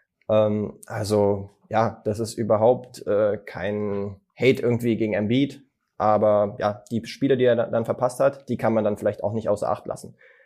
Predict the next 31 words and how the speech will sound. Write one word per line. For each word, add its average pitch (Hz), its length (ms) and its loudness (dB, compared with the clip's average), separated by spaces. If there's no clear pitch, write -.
Aber 104 400 4
ich 110 100 0
hab - 120 0
da 131 60 6
jemanden 117 340 0
gehört, 113 320 2
auch, 110 600 2
ähm, 110 460 -6
beim 113 160 2
N 110 140 2
B 110 80 6
A - 20 -2
Podcast, 110 360 0
der 110 60 -2
meinte, 107 240 -2
pro 143 280 0
Minute 180 600 2
ist 151 200 0
er 135 380 6
sozusagen, 123 300 0
oder 117 200 6
pro 156 260 0
Play 156 340 4
ist - 260 -6
er 127 80 4
der 117 140 6
M 117 100 2
V 113 120 4
P 117 140 2
diese 101 200 0
Saison. 95 480 -6